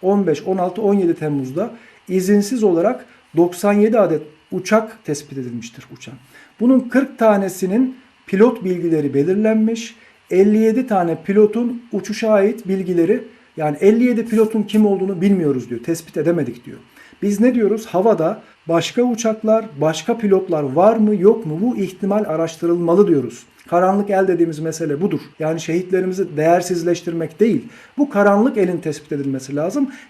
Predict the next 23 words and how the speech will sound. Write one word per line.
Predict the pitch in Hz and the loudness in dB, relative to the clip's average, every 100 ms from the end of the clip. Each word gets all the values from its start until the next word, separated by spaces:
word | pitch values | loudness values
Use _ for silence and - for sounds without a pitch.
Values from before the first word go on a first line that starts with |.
| 151 | 0
Gerçek | 185 233 294 277 | 2 2 -2 -4
failleri | 247 226 214 190 165 143 | 0 2 2 0 -2 2
bulun, | 247 277 277 254 | 4 4 2 2
en | 262 | 4
ağır | 262 233 214 | 6 4 2
cezayı | 202 196 185 160 | 0 0 -2 0
verin | 160 247 214 | 4 6 4
zaten. | 170 139 135 131 | 2 -2 -6 -8
Bu | 165 | -6
konuda | 190 185 156 | -4 -4 -2
beis | 160 - | -4 0
yok | 196 202 | 2 2
yani. | 139 127 - - - - | -2 -10 -14 -20 -20 -6
Ama | 202 262 160 - - - | 2 2 2 -4 -12 4
emniyet | 220 240 220 226 | 6 6 4 2
diyor | 254 226 | -2 -2
ki | 165 | 2
doksan | 190 202 208 | 4 4 -2
yedi | 202 196 180 165 - _ - | 0 0 0 -2 -4 _ -4
pilottan | 208 190 - 190 226 226 - _ | 2 2 0 -2 0 -2 -12 _
kırkının | - 240 226 185 160 | 0 0 2 0 0
adını | 165 208 226 | 2 2 2
bulduk, | 226 208 | 0 -4